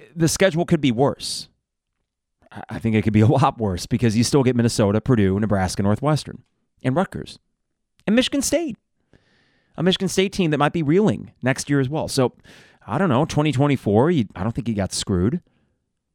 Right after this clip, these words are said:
Twenty twenty-five, you get four away games and five home games. Your away games are Indiana, Purdue, Washington, and Wisconsin. Then your home games are Maryland, Northwestern, Ohio State,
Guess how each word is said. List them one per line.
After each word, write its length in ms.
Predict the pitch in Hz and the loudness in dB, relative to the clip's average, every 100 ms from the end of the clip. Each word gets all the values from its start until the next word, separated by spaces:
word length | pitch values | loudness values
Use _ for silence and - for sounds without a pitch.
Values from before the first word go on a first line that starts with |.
| _ _ _ _ - | _ _ _ _ -4
Twenty 260 | 147 143 | 0 0
twenty-five, 680 | - 143 131 - 104 101 160 | 0 -2 0 2 2 2 2
you 60 | 135 | 2
get 120 | 117 | 2
four 280 | - 120 131 | 2 2 4
away 260 | 107 107 | 2 0
games 260 | 101 120 139 | 0 -2 -2
and 140 | 143 | -2
five 260 | - 214 226 | 0 0 0
home 240 | 107 90 | -2 -4
games. 400 | 82 50 50 - _ _ _ _ _ | -8 -12 -18 -20 _ _ _ _ _
Your 140 | 101 107 | 0 4
away 180 | 110 113 | 4 2
games 240 | 120 113 | 0 0
are 40 | 110 | 0
Indiana, 460 | 117 123 117 123 | 0 2 2 0
Purdue, 460 | 135 156 104 104 147 _ _ _ - | 0 2 4 4 0 _ _ _ -4
Washington, 520 | 101 98 117 104 123 | -2 0 -2 -2 -2
and 80 | 127 | -4
Wisconsin. 580 | - 92 87 - 127 - _ _ _ _ _ _ _ _ _ _ _ _ _ _ _ - | -4 -4 -4 -6 -8 -10 _ _ _ _ _ _ _ _ _ _ _ _ _ _ _ 0
Then 300 | 135 139 139 | 2 4 4
your 240 | 139 135 | 4 4
home 240 | 120 185 | 2 -2
games 340 | 156 107 135 160 | 0 0 0 0
are 280 | 110 127 131 | 2 4 4
Maryland, 640 | 107 107 120 156 170 - _ _ | 4 2 0 -2 -8 -16 _ _
Northwestern, 760 | 110 101 104 92 - 101 143 - - | -2 -2 -2 -2 -2 -4 -6 -12 -4
Ohio 340 | 110 95 98 113 | -2 0 2 0
State, 320 | - 104 | 0 -2